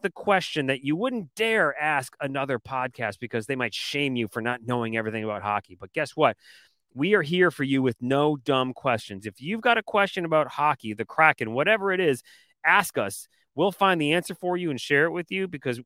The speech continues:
we don't shame here, right? We want you to enjoy the game. So this week,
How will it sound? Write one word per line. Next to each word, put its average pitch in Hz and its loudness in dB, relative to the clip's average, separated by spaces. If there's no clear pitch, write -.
we 151 -8
don't 151 -2
shame 113 -8
here, 87 -14
right? 113 -6
We 127 -8
want 143 -6
you 131 -10
to 127 -10
enjoy 120 -2
the 107 -2
game. 104 -4
So 165 8
this 190 6
week, 175 0